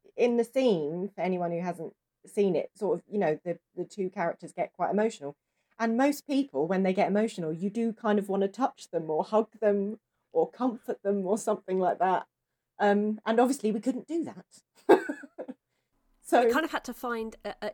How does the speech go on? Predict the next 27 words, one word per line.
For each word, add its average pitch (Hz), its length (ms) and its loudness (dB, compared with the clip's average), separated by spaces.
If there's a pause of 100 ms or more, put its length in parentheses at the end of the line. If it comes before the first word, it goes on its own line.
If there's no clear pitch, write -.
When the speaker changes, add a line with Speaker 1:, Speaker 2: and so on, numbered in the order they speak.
Speaker 2:
a 220 80 -6
different 214 520 -10
way 208 520 -10
to - 100 -12
show 190 320 -8
that 196 240 -6 (240)
connection. 175 1000 -8 (160)
And, 196 460 -6 (180)
and 208 140 -4
I 220 80 -8
think 247 480 -10
in, 185 100 -6
Speaker 1:
Mm. 165 340 -2 (840)
Speaker 2:
in, 202 400 -6
in 202 300 -6
my 196 300 -4 (260)
head, 185 420 -6
I 165 140 -8
was 175 240 -10
kind 190 180 -12
of 180 140 -12
resorted 180 480 -14
to - 220 -12
that 180 200 -10
very 175 320 -8
sort - 280 -14
of 175 180 -14